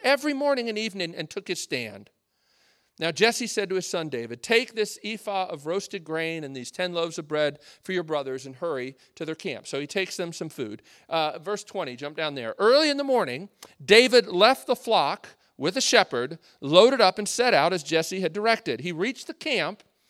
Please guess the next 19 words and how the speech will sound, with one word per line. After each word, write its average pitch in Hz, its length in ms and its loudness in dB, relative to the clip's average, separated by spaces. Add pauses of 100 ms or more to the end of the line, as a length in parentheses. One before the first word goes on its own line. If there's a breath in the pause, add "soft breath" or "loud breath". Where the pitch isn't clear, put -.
(200 soft breath)
as 165 160 0
the 202 100 -2
army 269 400 0
was 226 160 -6
going 240 320 0
out 233 180 2
to 208 80 -4
its 196 120 -2
battle 233 300 6
positions. 151 500 -4
Every 151 180 -4
morning 202 260 -4
they'd 160 140 -6
go 165 140 0
out 190 140 0
to 202 40 -14
their 190 100 -6
battle 170 260 -2
positions. 120 560 -10